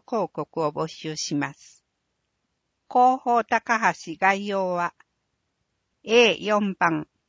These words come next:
二十四ページから三十六ページ、フルカラー。毎月十五日に一万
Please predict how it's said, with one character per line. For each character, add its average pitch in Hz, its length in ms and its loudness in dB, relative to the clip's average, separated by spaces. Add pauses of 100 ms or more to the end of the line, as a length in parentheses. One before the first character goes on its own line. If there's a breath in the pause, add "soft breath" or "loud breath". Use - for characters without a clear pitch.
(120)
二 247 220 2
十 190 220 -2
四 226 280 2
ペ 220 220 0
ー 180 80 -2
ジ 175 100 -16
か 156 200 -2
ら 143 260 2
三 240 320 2
十 165 180 -6
六 180 300 -4
ペ 160 220 -4
ー 135 40 -6
ジ、 - 180 -18 (600)
フ - 160 -2
ル 247 160 0
カ 202 220 4
ラ 127 220 0
ー。 - 80 -20 (760)
毎 226 320 -2
月 202 480 -10
十 226 280 -4
五 196 140 -2
日 214 380 -6
に 143 240 -6 (400)
一 233 320 -8
万 214 320 0